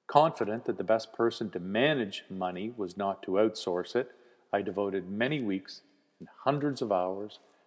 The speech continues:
testing the responsiveness of over fifty top blue-chip North American stocks, and I tested them back prior to the correction of two thousand and seven. Only eighteen companies proved to respond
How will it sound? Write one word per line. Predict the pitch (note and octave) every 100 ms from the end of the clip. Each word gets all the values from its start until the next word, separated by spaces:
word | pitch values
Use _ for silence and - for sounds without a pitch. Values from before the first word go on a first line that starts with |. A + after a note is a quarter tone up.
| _
testing | - C3 - C3
the | B2
responsiveness | A2+ A2 - A2 G#2+ - F#2+ G#2 -
of | G2+ F#2+
over | F#2+ F#2+
fifty | - - D3+ - C#3 C#3+ D#3 _ _ -
top | - A2+ G#2 A2 - - -
blue-chip | - G#2 A#2 A#2+ - G#2 - -
North | F#2+ F#2 G2+
American | F#2+ F#2 F2+ - F#2
stocks, | - D3 A2 C3 - - - _ _ _ _ _ _
and | A#2 A#2+
I | B2+
tested | - D#3+ - G2+
them | G#2 A2
back | G2 F#2+ G#2+ - -
prior | G#2+ A2 A#2
to | A2+ G#2 G2
the | G#2
correction | - F#2 F2 G#2
of | F#2+ F#2
two | - F2
thousand | F2 F2 F2 F#2
and | G2 F#2+
seven. | - F#2 F2+ - - _ _ _ _ _ _ _ _ - - - -
Only | A#2 C3+ D3+ D#3+ D#3 -
eighteen | C#3+ D#3 - - - D3+ D#3 D#3
companies | - C#3+ A#2 E2 F2+ G2+
proved | - A2+ G#2 G#2+ G#2
to |
respond | C#3 B2 - G2 E2+ E2+ G2